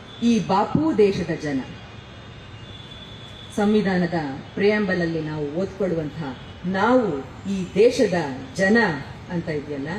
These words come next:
ಇವತ್ತು ಇಡೀ ದೇಶದಲ್ಲಿ, ಆಗ್ಲೇ ರೋಹಿತ್ ಹೇಳ್ದಾಗೆ,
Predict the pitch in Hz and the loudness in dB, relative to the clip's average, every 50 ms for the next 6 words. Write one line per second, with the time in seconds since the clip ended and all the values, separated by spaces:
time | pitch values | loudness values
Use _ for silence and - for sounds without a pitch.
0 | 220 - - - - - - - 214 214 214 208 - - 196 160 - - 185 196 | -8 -10 -14 -16 -16 -10 -4 2 4 6 6 4 4 0 -2 -2 0 2 4 6
1 | 262 294 320 339 185 214 226 233 226 - 180 196 185 180 175 156 139 135 - - | 6 8 6 6 8 8 8 6 6 4 2 2 2 2 0 0 0 -2 -8 -12
2 | - - - - - - - 190 202 196 196 196 185 165 139 131 - - - - | -16 -16 -16 -14 -12 -6 0 0 0 2 4 4 4 4 2 0 -6 -8 -8 -2
3 | 175 190 202 214 233 226 - - - 180 185 185 170 175 170 160 165 156 139 | 2 4 4 4 4 2 -2 -4 -4 0 0 0 2 0 0 0 0 -2 -2